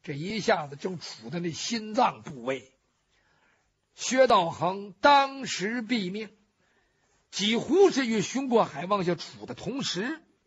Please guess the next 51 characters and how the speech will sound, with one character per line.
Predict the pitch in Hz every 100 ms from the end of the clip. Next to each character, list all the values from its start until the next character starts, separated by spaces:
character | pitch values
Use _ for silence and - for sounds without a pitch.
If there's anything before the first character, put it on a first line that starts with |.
| _ _
乌 | 170 214
云 | 214 269
照 | 285 311 208
在 | -
后 | - 214
边 | 185
还 | 190 208
喊 | - 135 135
了 | 165
一 | 226
声 | 156 185 190 _ _ _ _ -
：“手 | - 370 359
下 | 392 403 466
留 | 381 427
情！” | 254 392 403 415 403 _ _ _ _ _ _ _ _ _ _ _ _
手 | - 151
下 | 147 196
留 | 180 208
情 | - 151 190
啊， | 180 -
晚 | 123 120
了， | 139 233 - _ _ _ _ _
薛 | - 196
道 | 202 185
衡 | 160 202
死 | - 131
那 | 127
儿 | 196
了。 | 185 _ _ _ _ _ _ _
熊 | - 214 294
过 | 226 165
海 | - 175
把 | 175 180 311
马 | 294 -
往 | 202 160
旁 | - - 202
边 | 269 269
一 | 294
带， | 349 285 - _ _
冰 | - 285 269 247
铁 | 147 185
棍 | 262 269 190
手 | - 165 214
中 | 254 311
一 | 277
端， | 339 403 381 _ _ _ _ _ _ _ _ _
随 | _ - 151 254
营 | 262
的 | 277
将 | 269 311
士， | 302